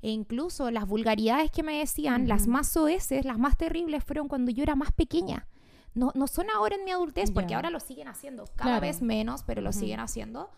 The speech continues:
Speaker 1: Pero las más vulgares yo creo que fueron cuando yo tenía catorce años, trece años, de hombre adulto.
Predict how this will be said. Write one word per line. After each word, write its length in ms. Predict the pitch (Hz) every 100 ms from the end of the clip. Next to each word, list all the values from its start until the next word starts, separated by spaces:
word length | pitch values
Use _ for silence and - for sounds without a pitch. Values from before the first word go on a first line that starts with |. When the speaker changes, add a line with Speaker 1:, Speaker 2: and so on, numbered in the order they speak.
| - - _ -
Speaker 1:
Pero 140 | 240
las 120 | 247
más 140 | 233 269
vulgares 420 | 339 269 277 285
yo 120 | 262
creo 180 | 240 262
que 80 | -
fueron 300 | 262 285 -
cuando 180 | 262 240
yo 140 | 240
tenía 220 | 269 277
catorce 360 | 254 220 226 254
años, 260 | 247 226 196 -
trece 320 | 247 247 262
años, 300 | 247 233 220
de 140 | 202 214
hombre 220 | 240 262
adulto. 480 | 233 208 233 190